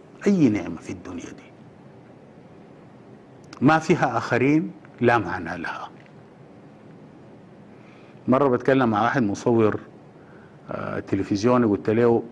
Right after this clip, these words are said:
"أي حاجة ما فيها إنسان ما عندها قيمة". قلت له: "كده أمشي أصور لك حديقة".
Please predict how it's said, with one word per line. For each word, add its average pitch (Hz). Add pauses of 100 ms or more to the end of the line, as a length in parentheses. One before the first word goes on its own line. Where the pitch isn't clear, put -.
(180)
"أي 170
حاجة 135
ما 131
فيها 127
إنسان 117
ما 104
عندها 82
قيمة". 82 (2000)
قلت 113
له: 135
"كده 131
أمشي -
أصور 104
لك 117
حديقة". -